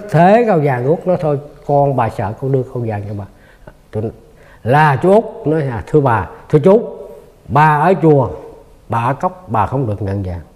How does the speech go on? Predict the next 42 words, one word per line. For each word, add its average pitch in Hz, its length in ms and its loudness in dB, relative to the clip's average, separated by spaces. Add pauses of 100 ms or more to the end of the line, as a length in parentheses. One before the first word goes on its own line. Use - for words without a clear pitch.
(520)
Tối 165 340 2
bộ 110 160 -4
cá 123 220 -2
lợi 101 180 -4
bóp 120 140 -4 (120)
cổ 95 100 -4
bà 98 160 -6
không 104 240 -10
được." 87 140 -10 (1300)
Rồi 87 160 -12
chú 147 180 0
lo 117 120 -4
mọi 92 260 -6
chuyện 95 300 -8 (100)
nó 131 120 -8
ngọt 107 440 -4
sao 92 120 -8
bà 95 120 -10
đưa 95 320 -8
coi. 95 180 -12 (680)
Nó 117 60 -10
đem 101 180 -4
về. 82 260 -6 (1000)
Nó 156 80 -2
đem 147 240 4
về 117 160 2
nó 117 80 -2 (120)
tưởng 113 280 -2 (120)
chắc 190 100 -6 (800)
là 107 160 -2
nguyên 117 460 2
vô 131 100 2 (180)
quý 143 120 0
báu 156 240 -8
đem 139 140 -4
thành 107 120 -4
phố 120 160 -4
Hồ 147 80 -2
Chí 131 60 0
Minh 113 200 -4
nó 127 60 -6
đập. 120 200 -6